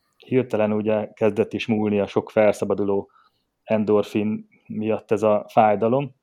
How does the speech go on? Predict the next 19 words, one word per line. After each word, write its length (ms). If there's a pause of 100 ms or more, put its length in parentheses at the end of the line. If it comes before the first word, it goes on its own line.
(240)
és 120
akkor 180
a 60
kocsiig 420
még 220
így 80
simán 360
elbotorkáltam 1120
saját 380
lábamon, 500 (400)
meg 120
hazavezettem. 880 (720)
De 160
már 200
mire 200
az 80
autóhoz 400
értem, 400
addigra 640